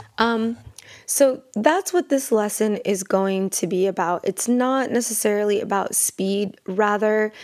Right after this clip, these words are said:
it's about removing words and making them shorter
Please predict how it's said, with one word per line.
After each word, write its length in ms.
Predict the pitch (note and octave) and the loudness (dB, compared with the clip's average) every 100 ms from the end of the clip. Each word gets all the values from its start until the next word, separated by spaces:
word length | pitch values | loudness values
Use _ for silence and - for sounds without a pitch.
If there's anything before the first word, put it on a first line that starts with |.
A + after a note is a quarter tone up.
| - - - | -20 -12 -4
it's 220 | A3+ - | -2 0
about 500 | F#3+ F#3+ F#3+ - _ _ _ _ _ _ _ - | 0 2 0 -2 _ _ _ _ _ _ _ -2
removing 760 | G#3 A3 A3+ A3+ A#3 C#4 C#4 | 2 2 2 2 2 2 2
words 640 | C#4+ D4 D4 D4 C#4 C#4 - - - _ | 2 2 2 0 -2 -4 -12 -18 -20 _
and 340 | G#3 G3+ G#3 - | 0 0 -2 0
making 400 | G#3+ G#3+ A3 A3+ | 0 0 0 0
them 300 | G#3 G3 G3 | 0 -2 -4
shorter 800 | - - - G3 G3 F#3+ - - | -6 -4 0 0 0 -2 -4 -10